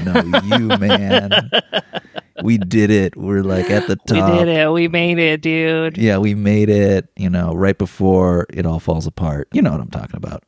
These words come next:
Speaker 2: So, so far, Talmud pretty positive on dance
Speaker 1: Yes.
Speaker 2: in the appropriate conditions.
Speaker 1: Very positive on dance. Very positive so far.
Speaker 2: So, part of what was haunting me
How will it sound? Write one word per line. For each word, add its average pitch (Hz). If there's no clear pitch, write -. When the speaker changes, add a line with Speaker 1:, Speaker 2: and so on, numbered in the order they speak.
Speaker 2:
So, 202
so 302
far, 196
Talmud 208
pretty 240
positive 151
on 165
dance 139
Speaker 1:
Yes. 98
Speaker 2:
in 170
the 170
appropriate 156
conditions. 143
Speaker 1:
Very 117
positive 98
on 87
dance. -
Very 82
positive 69
so -
far. -
Speaker 2:
So, 247
part 294
of 311
what 220
was 202
haunting 190
me 151